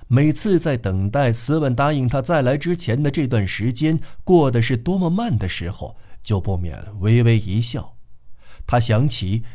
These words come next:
有次他请他不要让他等待过久的时候，那副焦急不安、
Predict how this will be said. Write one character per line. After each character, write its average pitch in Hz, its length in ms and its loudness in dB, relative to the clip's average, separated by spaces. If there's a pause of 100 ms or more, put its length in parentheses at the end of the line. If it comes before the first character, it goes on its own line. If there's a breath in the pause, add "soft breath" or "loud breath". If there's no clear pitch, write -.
有 139 240 4
次 156 320 2
他 127 160 -2
请 90 320 -4
他 110 100 -2
不 113 280 0
要 185 160 2
让 135 200 2
他 139 220 -2
等 98 240 -2
待 120 140 0
过 180 260 0
久 87 220 -6
的 101 100 -4
时 110 240 -2
候， 113 240 -4 (200 loud breath)
那 160 220 4
副 127 200 0
焦 180 280 0
急 131 200 0
不 127 200 0
安、 143 220 0